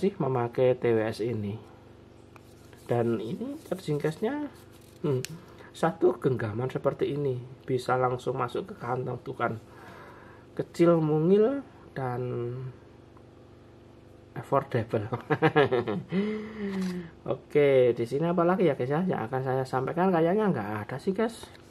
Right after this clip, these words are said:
Ya, pokoknya satu bulan saya memakai T W S Nokia E tiga ribu seratus plus ini cukup lumayan puas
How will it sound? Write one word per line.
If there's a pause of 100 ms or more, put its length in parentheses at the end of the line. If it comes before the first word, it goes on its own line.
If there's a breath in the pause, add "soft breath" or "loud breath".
(1500 loud breath)
Ya,
pokoknya
satu
bulan
saya
memakai
T
W
S
Nokia
E
tiga
ribu
seratus
plus
ini
cukup
lumayan
puas